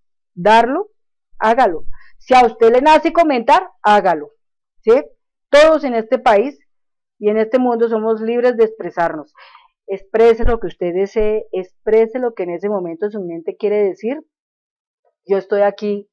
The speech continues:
atenta a todo lo que usted me quiera decir, me quiera comentar, ¿va? Em,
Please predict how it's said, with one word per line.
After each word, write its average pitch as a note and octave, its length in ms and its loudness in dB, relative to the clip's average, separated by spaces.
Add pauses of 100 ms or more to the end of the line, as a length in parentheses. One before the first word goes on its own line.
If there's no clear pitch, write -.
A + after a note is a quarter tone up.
(640)
atenta C4 640 0 (160)
a - 220 -12
todo A3 220 4
lo G#3 120 0
que F3+ 100 -12
usted G#3 300 -4 (120)
me E3+ 100 -16
quiera G3+ 400 -4 (540)
decir, F4 400 0 (120)
me A#3 140 -6
quiera C4+ 240 2
comentar, C#4 500 0 (560)
¿va? A3+ 300 -2 (720)
Em, C4 680 4